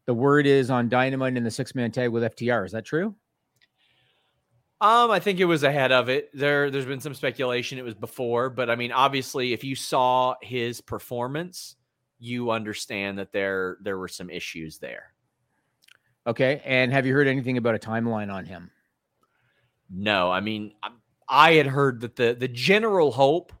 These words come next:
Speaker 2: was by All Out, but I don't know that to be for sure at all.
Speaker 1: And how do you feel about Tony Khan going the U F C route and doing an interim title?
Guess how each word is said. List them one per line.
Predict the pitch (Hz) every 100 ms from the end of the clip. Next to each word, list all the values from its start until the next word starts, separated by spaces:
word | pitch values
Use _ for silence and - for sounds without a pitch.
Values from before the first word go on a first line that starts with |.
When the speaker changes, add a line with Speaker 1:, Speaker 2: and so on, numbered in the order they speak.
| _ _ _
Speaker 2:
was | 127 131
by | 120 123 120
All | 110 117 110
Out, | 110 151 -
but | 117 117
I | 107
don't | 110 107
know | 104 101
that | 98 -
to |
be | 95 92 90 85 - _ _ _ _
for | - 139
sure | 110 - 82 58 -
at | 90 85
all. | 73 53 - _ _ _
Speaker 1:
And | 131 131 135
how | 139 139
do | 143
you | 147
feel | 135 131 127
about | 123 113
Tony | 127 120 117
Khan | 120 117 117 117
going | 113 113
the | 110
U | 110 117
F | 110
C | - - 127
route | 120 107 107 - - -
and | 110 110
doing | 120 113 107
an |
interim | 107 139 131 131 113 101
title? | - 98 92 -